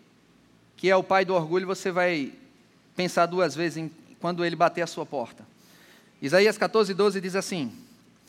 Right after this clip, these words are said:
"Como caíste do céu, ó estrela da manhã, filho da alva, como foste lançado por terra, tu que debilitavas as nações. Tu dizias no teu coração: 'Eu subirei ao céu,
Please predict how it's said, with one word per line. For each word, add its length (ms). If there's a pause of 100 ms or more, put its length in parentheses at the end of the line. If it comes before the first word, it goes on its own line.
(280)
"Como 220
caíste 720 (140)
do 220
céu, 460 (200)
ó 100
estrela 440
da 100
manhã, 440 (580)
filho 440
da 160
alva, 400 (120)
como 180
foste 320
lançado 380
por 160
terra, 320
tu 260
que 140
debilitavas 640
as 100
nações. 540 (320)
Tu 100
dizias 540
no 80
teu 160
coração: 560 (540)
'Eu 280
subirei 640
ao 80
céu, 420